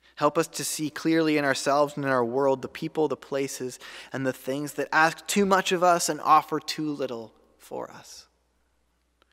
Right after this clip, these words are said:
Give us the trust we need to let you lead us into the best patch-, pasture that you have for us, the best protection from things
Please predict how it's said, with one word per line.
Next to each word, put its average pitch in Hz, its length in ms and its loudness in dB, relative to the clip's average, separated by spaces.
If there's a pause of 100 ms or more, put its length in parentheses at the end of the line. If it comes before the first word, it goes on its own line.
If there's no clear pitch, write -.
(520)
Give 151 180 2
us 151 180 2
the 143 100 -4
trust - 440 0
we 127 120 -4
need 113 320 -4 (1300)
to 156 120 2
let 147 200 4
you 160 380 2
lead 139 240 0
us 113 220 -4
into 123 260 -12
the 117 80 -12
best - 320 -6
patch-, - 400 -8 (100)
pasture - 520 -2
that 101 200 -10
you 107 60 -8
have 95 300 -6
for 95 300 -10
us, - 320 -16 (880)
the 131 80 -2
best 131 360 0
protection 107 800 -2 (460)
from 117 240 -4
things 104 720 -8